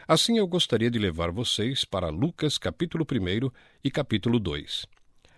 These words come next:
Ali nós encontraremos o que realmente é o espírito do Natal. Ficará claro para você, conforme eu leio algumas partes do nascimento de Cristo entre as pessoas e os anjos.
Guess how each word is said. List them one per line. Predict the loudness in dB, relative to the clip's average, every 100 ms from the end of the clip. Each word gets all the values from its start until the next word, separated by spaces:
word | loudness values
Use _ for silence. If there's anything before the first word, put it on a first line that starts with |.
| 2
Ali | 4 4
nós | 4 2 2
encontraremos | 0 -2 2 2 2 2 2 0
o | 0
que | -2
realmente | 2 2 2 0 -2 -4 -4
é | 0 2 2
o | 0
espírito | -4 -4 -2 -2 -4
do | -2 0
Natal. | -2 -2 -6 -6 -12 _ _ _ _ _ _ _ _
Ficará | -2 0 4 4 4
claro | 2 4 4 4 2
para | 0 0
você, | 0 0 0 0
conforme | 2 0 0 0 2
eu | 0
leio | 2 2 2
algumas | 0 -2 -2 -4
partes | -4 0 0 -2 -8 -6
do | 0 2
nascimento | 2 0 -4 -2 -4 -4
de | -2
Cristo | -2 -2 -2 -6 -18 _ _
entre | 0 2 0 -4
as | -4 -4
pessoas | -2 -2 0 0 0 0
e | 2
os | 2 2
anjos. | 0 -2 -6 -8 -8